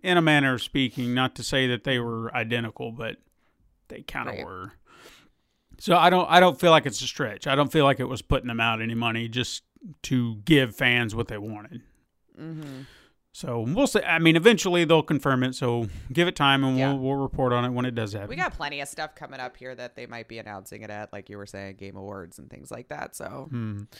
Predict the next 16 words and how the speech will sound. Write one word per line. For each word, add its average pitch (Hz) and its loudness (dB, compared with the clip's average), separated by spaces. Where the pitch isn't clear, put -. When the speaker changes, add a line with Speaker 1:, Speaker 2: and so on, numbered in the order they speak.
Speaker 2:
we'll 117 -14
see. - -16
Speaker 1:
Uh, 147 0
according 208 6
to 196 0
a 165 6
report 160 2
from 143 0
Kotaku, 143 2
PlayStation 180 2
Five 247 2
games 139 2
will 131 0
not 185 2
be 165 0
cross-compatible. 151 0